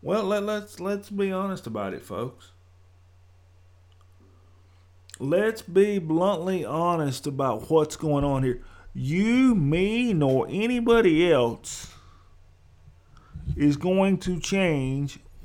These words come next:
what is going on in our country. You're not gonna do it.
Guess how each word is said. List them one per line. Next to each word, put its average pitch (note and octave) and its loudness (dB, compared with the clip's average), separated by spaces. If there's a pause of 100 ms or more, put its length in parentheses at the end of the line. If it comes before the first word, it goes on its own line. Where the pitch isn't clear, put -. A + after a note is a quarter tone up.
what D#3+ 6
is D3 0
going D3 0
on C#3+ 0
in G#2+ -4
our A2 -2
country. - -8 (1800)
You're A#2+ 0
not F3 2
gonna E3 -2
do D#3+ 2
it. - -6